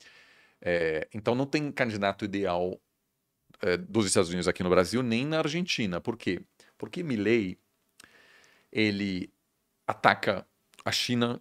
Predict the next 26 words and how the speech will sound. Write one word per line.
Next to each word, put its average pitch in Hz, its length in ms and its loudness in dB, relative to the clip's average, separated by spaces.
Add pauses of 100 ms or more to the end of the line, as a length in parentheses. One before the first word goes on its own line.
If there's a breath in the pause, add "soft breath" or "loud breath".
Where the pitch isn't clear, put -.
(420)
ele 98 180 -6
chamou 107 440 0
o 113 80 -6
governo 101 360 2
em 101 80 -2
Pequim 104 360 -8
de 101 120 -6
governo 98 380 0
assassino. 110 720 -4 (560 soft breath)
Ele 90 180 -2
disse 95 220 -2
que - 80 -6
o 101 40 0
brics 98 460 -6
não 92 80 -4
serve 92 220 0
pra 104 120 2
nada. 104 500 0 (640 soft breath)
Ele, 95 480 -6
ele 98 200 -2
disse 120 260 -2
assim, 110 200 -4
semana 104 220 2
passada, 92 500 -2
ele 82 140 -6
disse, 87 500 -6